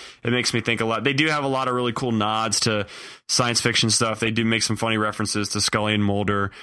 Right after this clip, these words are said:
Um, the, the, the funny thing about the sh-,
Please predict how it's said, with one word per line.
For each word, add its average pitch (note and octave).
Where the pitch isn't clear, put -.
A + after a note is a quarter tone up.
Um, G2
the, A#2
the, A#2+
the A2+
funny E3
thing D3+
about A#2+
the A2
sh-, -